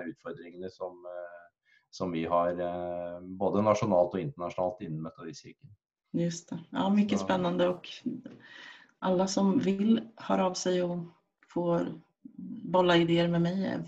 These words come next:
Speaker 2: varmt välkomna att göra det också. Det är bara att leta upp Ekumeniakyrkan, så hjälper vi gärna till när vi kan.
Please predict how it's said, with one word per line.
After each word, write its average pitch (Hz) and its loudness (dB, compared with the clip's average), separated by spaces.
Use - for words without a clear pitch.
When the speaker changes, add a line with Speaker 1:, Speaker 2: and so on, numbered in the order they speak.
Speaker 2:
varmt - 0
välkomna 80 -4
att 82 -2
göra 78 -2
det - -6
också. - -16
Det 175 -4
är 170 -4
bara 175 -2
att 180 -10
leta 175 -2
upp 170 -4
Ekumeniakyrkan, 165 -4
så 165 -6
hjälper 180 0
vi 180 2
gärna 170 2
till 160 -4
när 160 -2
vi 160 -4
kan. - -12